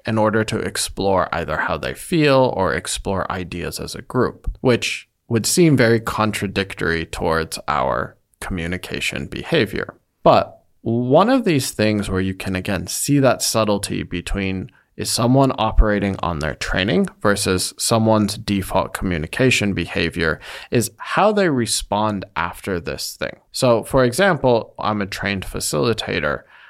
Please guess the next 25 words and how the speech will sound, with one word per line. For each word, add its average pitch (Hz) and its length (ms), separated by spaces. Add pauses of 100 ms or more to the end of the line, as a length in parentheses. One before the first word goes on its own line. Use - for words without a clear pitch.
(140)
I 127 160
have 127 280
been 98 180
taught 120 500
that 101 300
when 113 480 (100)
I 98 300
am 90 420 (140)
meeting 110 540
a 101 100
new 101 180
person, 95 640
or 87 460
in 95 100
my 123 200
case, - 380
when 92 140
I 87 140
talk - 400
to 98 100
startups 92 640
for 92 220
the 87 100
first - 420
time, - 400